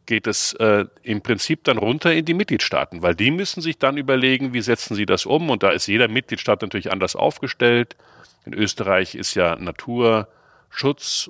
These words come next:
und Jagd Ländersache. Das heißt, ähm, man kann da nicht im Bundesgesetz irgendwas ändern in Wien, sondern das geht dann in die Bundesländer und die müssen entsprechend dann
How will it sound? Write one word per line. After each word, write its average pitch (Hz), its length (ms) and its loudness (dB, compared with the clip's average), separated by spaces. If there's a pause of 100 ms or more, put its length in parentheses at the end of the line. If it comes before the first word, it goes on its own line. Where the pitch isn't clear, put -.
und - 280 -14
Jagd 104 760 0
Ländersache. 143 720 0
Das - 220 -4
heißt, - 340 0
ähm, 90 360 0 (420)
man 98 180 -4
kann 90 220 -4
da 90 100 2
nicht 95 220 -4
im 87 140 -8
Bundesgesetz 107 600 0
irgendwas 110 320 0
ändern 120 540 0
in 87 240 -6
Wien, 123 240 4
sondern 107 320 0
das 98 220 -4
geht 98 160 -2
dann 95 100 -2
in 87 100 -6
die 87 80 -2
Bundesländer 123 580 0
und 90 120 -4
die 101 100 2
müssen 113 300 0
entsprechend 92 520 -2
dann 85 220 -2